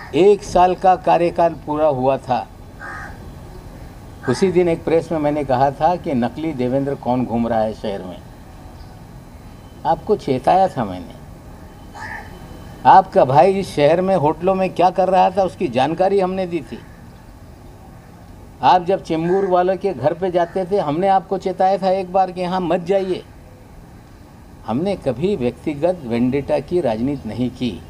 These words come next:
अगर उस समय उस होटल के फुटेज अगर मैं जारी कर देता, तो शायद लोग मुंह दिखाने लायक नहीं रहते।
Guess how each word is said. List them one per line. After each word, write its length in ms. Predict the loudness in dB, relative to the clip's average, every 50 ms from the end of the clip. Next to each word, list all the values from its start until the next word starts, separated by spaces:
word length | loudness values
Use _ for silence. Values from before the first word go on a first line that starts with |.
| -20 -20 -20 -18 -18 -18 -18 -18 -18 -18 -18 -18 -18 -18 -18 -18 -18 -20 -20 -20 -20 -18 -16 -8 0
अगर 160 | 2 4 4
उस 200 | 4 2 0 0
समय 340 | 0 2 2 0 -2 -4 -6 -12 -16 -18 -18 -20 -20 -20 -20 -20 -18 -18 -18 -18 -18 -18 -18 -18 -18 -16 -16 -14 -14 -14 -14 -14 -14 -6 0
उस 200 | 2 2 2 4
होटल 400 | 2 2 2 2 2 2 0 0
के 140 | 0 0 -2
फुटेज 420 | 0 0 -2 -2 0 0 0 0 2
अगर 200 | 0 0 0 0
मैं 180 | 0 -2 -2
जारी 260 | 0 0 0 0 -2
कर 200 | -2 0 0 0
देता, 440 | 0 -2 -6 -6 -4 -4 -6 -6 -6 -10 -18 -20 -20 -20 -20 -20 -20 -20 -20 -20 -20 -18 -18 -18 -18 -18 -18 -16 -10 -8
तो 100 | -8 -6
शायद 340 | -4 -2 0 0 0 0
लोग 260 | 0 0 0 0 -2 -2
मुंह 280 | -2 -2 -2 -2 -2
दिखाने 380 | -4 -6 -6 -4 -4 -2 -2 -2
लायक 300 | -2 -2 -4 -4 -6 -8
नहीं 240 | -10 -12 -10 -10 -10
रहते। 380 | -10 -10 -12 -14 -16 -16 -16